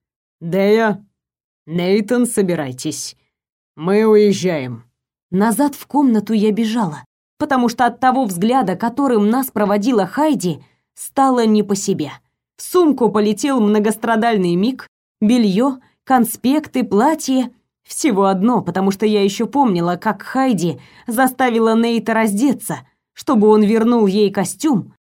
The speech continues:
купленный на её деньги. Нет уж, обойдусь без немногочисленных нарядов. Жаль, что не получится попрощаться с Лондой. Я быстро набросала для неё записку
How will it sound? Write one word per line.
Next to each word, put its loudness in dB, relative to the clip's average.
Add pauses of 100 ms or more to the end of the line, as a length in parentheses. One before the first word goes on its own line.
(140)
купленный 2
на 4
её 2
деньги. -6 (420)
Нет 2
уж, -8 (380)
обойдусь 0 (280)
без 2
немногочисленных 0
нарядов. -6 (400)
Жаль, 0
что -4
не 2
получится -2
попрощаться -4
с -10
Лондой. -4 (340)
Я 2
быстро 0
набросала 0
для 0
неё 2
записку -4